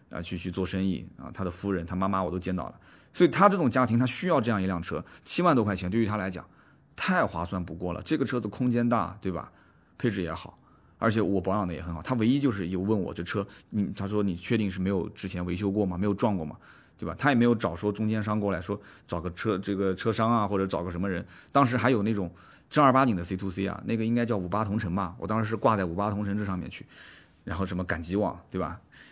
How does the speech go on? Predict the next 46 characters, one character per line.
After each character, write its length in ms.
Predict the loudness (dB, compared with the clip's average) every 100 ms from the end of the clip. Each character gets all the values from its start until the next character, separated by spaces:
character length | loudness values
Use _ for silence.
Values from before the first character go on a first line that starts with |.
| -14
就， 160 | -6 -4
就 140 | -2
他 140 | -2
就 80 | -2
找 120 | -2
到 120 | -2 -2
我， 160 | -2
打 100 | -6
电 140 | -4 -4
话 100 | -4
给 80 |
我， 180 | -6 -8 -14 -8
就 140 | 4 6
这 100 | 8
么 80 | 4
成 180 | 4
交 160 | -2 -4
的。 80 | -6 -14 -20 -20 0
就 120 | 4
对 160 | 6 8
他 100 | 8
来 100 | 8
讲， 140 | 6
这 80 | 6
个 80 | 4
车 100 | 6
就 120 | 2
最 120 | 4
适 220 | 2 2 0
合 140 | -2
他 120 | -6
的， 100 | -10 2
没 140 | 4
有 100 | 6
十 140 | 6 4
全 160 | 0
十 100 | -2
美 140 | -2 -2
的， 100 | -4
只 140 | 0
有 80 | 2
最 100 | 2
适 160 | -2
合 160 | -6 -8
的 120 | -14 -20 _ _
啊。 200 | -4 -4